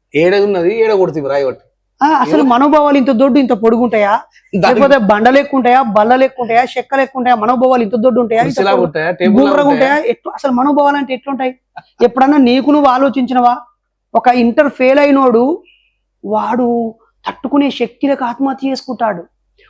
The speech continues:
Speaker 2: ఒక ఉద్యోగస్తుడు ఆ ప్రెషర్ తట్టుకోలేక పోలీస్ ఆఫీసర్ కూడా సూసైడ్ చేసుకుంటున్నాడు. అది కదా మనోభావం దెబ్బతినడం, ఒక అవమానాన్ని తట్టుకోలేక చచ్చిపోవడం. అట్లా మా మాటల వల్ల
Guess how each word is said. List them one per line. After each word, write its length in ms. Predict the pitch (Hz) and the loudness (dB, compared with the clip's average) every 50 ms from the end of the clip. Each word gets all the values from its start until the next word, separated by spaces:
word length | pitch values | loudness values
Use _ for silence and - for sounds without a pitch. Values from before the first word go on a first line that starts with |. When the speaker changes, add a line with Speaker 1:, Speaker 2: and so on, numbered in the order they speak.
| _ - | _ -4
Speaker 2:
ఒక 80 | 226 226 | 0 2
ఉద్యోగస్తుడు 880 | 247 233 226 180 175 277 294 285 277 269 277 - 285 262 262 269 294 285 _ _ _ - - | 2 2 0 0 0 0 2 2 2 0 -2 -2 -2 0 0 -2 -4 -6 _ _ _ -12 -10
ఆ 40 | 214 | -6
ప్రెషర్ 340 | - 247 226 208 269 262 | -4 -4 -2 -2 -2 -2
తట్టుకోలేక 440 | 262 233 - - 277 269 269 - 262 | -4 -6 -6 -4 -4 -4 -2 -2 -4
పోలీస్ 440 | 233 - - 240 262 277 302 - - | -6 -4 -2 0 2 2 2 2 0
ఆఫీసర్ 360 | 240 247 226 269 247 277 254 | -2 -2 -2 -4 -4 -4 -4
కూడా 160 | 262 269 269 | -2 -2 -2
సూసైడ్ 500 | 262 269 - 277 269 - 262 254 254 226 | -2 -2 -4 -8 -8 -8 -8 -10 -10 -8
చేసుకుంటున్నాడు. 600 | 262 262 - - - 269 226 240 247 240 226 196 170 - _ _ _ _ _ _ _ _ _ - | -10 -10 -10 -10 -12 -12 -8 -6 -4 -4 -4 -4 -6 -12 _ _ _ _ _ _ _ _ _ -6
అది 220 | 214 220 220 302 294 | -2 0 2 2 2
కదా 220 | 277 254 277 302 | 2 0 2 2
మనోభావం 580 | 294 269 262 269 285 269 285 277 277 285 277 233 | 2 2 2 2 2 2 2 2 2 2 2 2
దెబ్బతినడం, 460 | 233 220 214 269 277 269 262 262 262 | 2 2 2 0 0 0 0 -2 0
ఒక 220 | 262 247 226 208 | 0 0 0 0
అవమానాన్ని 520 | 214 214 240 254 262 269 269 269 269 262 254 240 | 0 2 2 2 2 0 -2 -2 -4 -6 -6 -10
తట్టుకోలేక 360 | 220 - - 277 269 262 247 | -12 -8 -4 -2 -2 -2 -4
చచ్చిపోవడం. 480 | 233 226 226 - - 214 220 202 190 - _ _ _ _ - | -6 -8 -10 -10 -8 -8 -8 -8 -8 -10 _ _ _ _ -6
అట్లా 240 | - - - - 320 | -6 -2 0 0 2
మా 140 | 285 285 269 | 2 2 2
మాటల 360 | 240 226 240 269 262 285 302 | 2 0 0 0 0 0 -2
వల్ల 320 | 294 302 302 302 311 294 | 0 0 0 0 0 -2